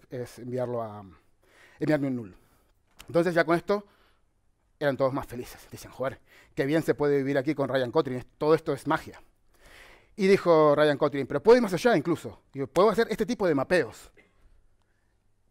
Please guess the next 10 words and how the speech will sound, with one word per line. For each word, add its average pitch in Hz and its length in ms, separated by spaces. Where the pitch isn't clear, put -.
Y 147 160
esta 139 180
chica 143 240
dijo, 120 400
"Joder, 135 260
¿esto, 143 380
realmente 135 320
quiero 143 140
hacer 120 120
esto? 214 240